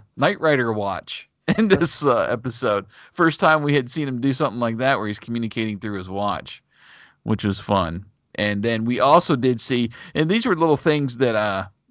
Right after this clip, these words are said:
I, I guess kinda kept this more in the middle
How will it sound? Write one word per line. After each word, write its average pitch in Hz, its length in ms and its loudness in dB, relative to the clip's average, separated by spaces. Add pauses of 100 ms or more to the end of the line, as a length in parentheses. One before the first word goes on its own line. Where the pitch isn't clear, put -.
(160)
I, 101 240 -2
I 117 80 0
guess 139 240 0
kinda 139 260 -2
kept 139 300 -2
this 120 220 -4
more 123 320 0
in 110 100 -2
the 104 80 -4
middle 110 560 0